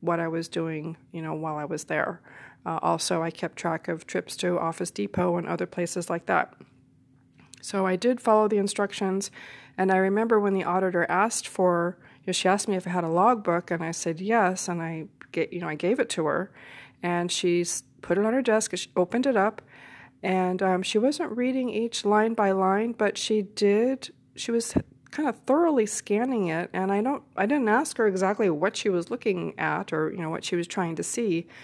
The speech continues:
but it appeared to me that she was thoroughly scanning it. She was checking to see if it followed the format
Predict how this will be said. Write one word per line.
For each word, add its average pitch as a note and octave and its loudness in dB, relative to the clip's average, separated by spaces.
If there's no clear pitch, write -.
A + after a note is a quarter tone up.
but G3 2
it - -6
appeared B3+ 0
to C4 -2
me A#3+ 0
that G#3 -2
she G#3 2
was F#3 2
thoroughly B3+ 4
scanning G3 0
it. F#3+ -2
She - -2
was F3+ 0
checking A3 -2
to G#3+ 0
see G3+ -2
if F#3 -2
it F3 -6
followed E3+ 0
the D3+ -4
format G#3+ 2